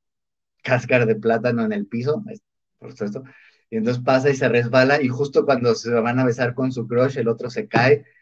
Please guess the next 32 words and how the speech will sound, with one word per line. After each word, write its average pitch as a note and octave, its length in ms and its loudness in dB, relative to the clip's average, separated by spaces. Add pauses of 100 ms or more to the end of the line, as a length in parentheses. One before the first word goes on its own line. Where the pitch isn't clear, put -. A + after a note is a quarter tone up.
(220)
y A#2 120 -2
jamás A#2 460 -2
se C3 100 -2
besan B2+ 380 0
porque G#2 320 -4
se G#2 220 -6
re-, G#2 180 -6
desata A2 460 -2
ahí A2 200 0
<laughs> - 40 -18
un C3+ 280 0
enredo A2+ 640 0 (600)
con A#2 220 -2
el G#2+ 140 0
caído, B2 460 2
bla, A#2+ 160 2
bla, G#2+ 200 2
bla, C3+ 400 0 (140)
y B2+ 120 0
listo, C#3 500 -6 (160)
¿sabes? B2 340 -4 (1000)
¿Quién G3 220 -2
eligió G3+ 340 -2
ahí? F#3+ 200 -10 (1800)
Y C3+ 80 2
no, D3+ 280 -2
no D#3 180 -6
podemos E3+ 280 -8
decir C#3+ 340 -8
que D3 120 0
hubo C#3 180 0
un C#3+ 440 -6